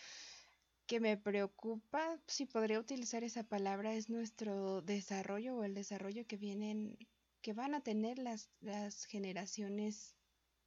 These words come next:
pues, de los chiquitos en cuanto a la socialización, porque ahorita lo que comentabas, ¿no? Te, creo que tenemos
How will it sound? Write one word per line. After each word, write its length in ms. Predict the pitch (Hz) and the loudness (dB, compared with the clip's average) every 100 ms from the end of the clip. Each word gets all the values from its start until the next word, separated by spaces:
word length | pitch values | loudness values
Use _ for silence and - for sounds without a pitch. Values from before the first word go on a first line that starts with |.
| _ - | _ -6
pues, 160 | 214 | -2
de 80 | 202 | -2
los 200 | 202 185 | -2 0
chiquitos 680 | - - - 233 247 262 - | 0 0 -4 -4 -2 0 0
en 100 | 226 | -2
cuanto 280 | 208 202 196 | 0 -2 0
a 40 | 190 | -2
la 120 | 190 | -2
socialización, 920 | 190 190 180 147 - 180 - 233 254 - - - - - _ | -6 -6 -6 -6 -8 -10 -6 -6 -6 -8 -16 -16 -16 -18 _
porque 840 | 214 196 190 196 185 175 147 - - - - - _ - | 2 2 0 -2 0 0 -2 -6 -10 -20 -20 -20 _ -4
ahorita 280 | 208 208 247 | 0 2 2
lo 100 | 226 | 0
que 120 | 196 | 0
comentabas, 640 | 190 185 185 202 208 190 196 | 0 0 0 0 0 0 -2
¿no? 260 | 202 214 | -2 -2
Te, 140 | 214 220 | -2 -2
creo 140 | 233 | 0
que 100 | 254 | 0
tenemos 540 | 254 220 220 233 226 | 2 4 4 2 0